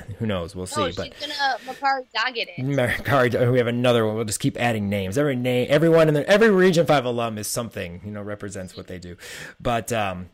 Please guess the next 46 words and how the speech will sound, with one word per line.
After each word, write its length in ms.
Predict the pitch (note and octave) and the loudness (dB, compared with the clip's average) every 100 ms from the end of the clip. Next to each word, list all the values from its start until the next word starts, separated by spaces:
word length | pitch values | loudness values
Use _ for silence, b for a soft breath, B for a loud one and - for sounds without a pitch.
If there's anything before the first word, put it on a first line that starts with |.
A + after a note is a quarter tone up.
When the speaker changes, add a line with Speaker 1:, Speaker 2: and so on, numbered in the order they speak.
| - | -10
Speaker 1:
but 100 | A2+ | -8
yeah, 160 | A2+ F#2 | -8 -8
no, 260 | G2 F2+ F#2+ | -8 -10 -10
it 120 | A2 | -10
was 140 | G#2+ | -8
awesome. 380 | G#2 F#2+ - F2+ | -8 -8 -10 -14
And 160 | E2+ F2+ - | -14 -16 -18
I, 120 | F#2 F2+ | -16 -16
and 200 | E2 F#2 | -14 -16
I, 180 | F2 F#2 - | -16 -18 -18
uh, 300 | F2+ E2+ F2 | -18 -16 -16
like 140 | G2+ F#2 | -16 -14
I 40 | |
said, 140 | F2 | -14
I 60 | F2+ | -12
texted 380 | F#2 F2+ - F2 | -12 -14 -14 -16
Becky, 240 | F2 - | -16 -16
her 140 | E2 E2+ | -16 -16
mom, 300 | E2+ E2+ F2 - - | -16 -16 -18 -20 -18
and 100 | F#2 | -18
just 200 | E2+ F2 | -16 -16
said, 260 | F#2 E2 E2 | -14 -14 -16
uh, 200 | E2 E2+ _ | -18 -20 _
you 80 | F#2 | -18
know, 80 | F2 | -16
"Way 160 | E2+ F2 | -14 -16
to 80 | |
go." 240 | F2 F2 F2 | -14 -12 -12
I 60 | |
know, 200 | F2 F2+ E2+ | -12 -12 -12
I 220 | F2+ A2+ | -12 -10
know 140 | A#2+ | -8
that's 160 | A#2 G#2+ | -10 -10
been 160 | G#2+ | -10
one 180 | G#2 G#2 | -8 -8
that 80 | G2 | -8
we've 160 | G2 F#2 | -10 -12
been 140 | F#2 | -10
waiting 260 | F#2+ F#2 F2 | -10 -12 -12
for, 240 | F#2 F2 | -12 -12
for 180 | - F#2 | -10 -10
a 60 | |
very, 220 | F2 F2+ F2 | -10 -12 -10
very 180 | F2 | -12
long 240 | F2 F2 F2 | -12 -12 -12
time. 300 | F#2+ F2+ | -12 -12